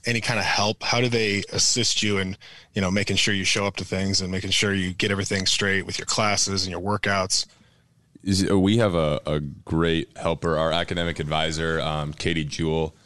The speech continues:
Speaker 2: I think out of everyone in the entire athletic department, she probably puts in the most work, and that's from top to bottom. I mean, she's responsible for forty guys, and, um, every single player has a weekly meeting with her, if not meets with them more than once a week.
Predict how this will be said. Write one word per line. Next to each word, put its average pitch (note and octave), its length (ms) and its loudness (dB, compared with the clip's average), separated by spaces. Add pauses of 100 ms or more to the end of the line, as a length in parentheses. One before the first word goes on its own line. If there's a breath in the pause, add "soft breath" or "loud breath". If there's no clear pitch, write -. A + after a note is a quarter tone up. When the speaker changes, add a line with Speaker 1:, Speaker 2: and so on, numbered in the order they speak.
(260 soft breath)
Speaker 2:
I G2+ 100 0
think F#2+ 440 -4 (920 loud breath)
out F#2 100 2
of E2 340 -2
everyone F2+ 260 0
in E2+ 80 -2
the E2+ 80 -2
entire D#2+ 320 -2
athletic D#2+ 320 -4
department, D#2+ 380 -2
she E2+ 140 0
probably E2 240 0
puts - 240 -4
in E2+ 80 -2
the D#2+ 60 -4
most D#2+ 260 -4
work, D#2+ 360 -4
and F2 120 -2
that's E2+ 160 0
from D#2+ 240 -4
top E2 280 -4
to E2+ 60 -8
bottom. D#2+ 360 -4 (340 loud breath)
I F2+ 80 -2
mean, F#2 100 0
she's F#2+ 200 0
responsible E2+ 460 -2
for D#2+ 240 -2
forty E2+ 320 -2
guys, D#2+ 480 -2
and, D#2 200 -8 (480 soft breath)
um, D#2 380 -4 (420)
every G2 200 2
single F#2 240 -2
player F2 300 0
has D#2+ 380 -2
a E2+ 60 -4
weekly E2+ 360 -2
meeting E2+ 340 -2
with E2 160 -4
her, E2+ 420 -2
if F2 240 -4
not E2 360 -4
meets E2+ 260 -4
with E2 100 -6
them E2 280 -4 (280)
more E2+ 280 -2
than E2 160 -6
once E2 200 -4
a D#2+ 40 -4
week. E2 360 -4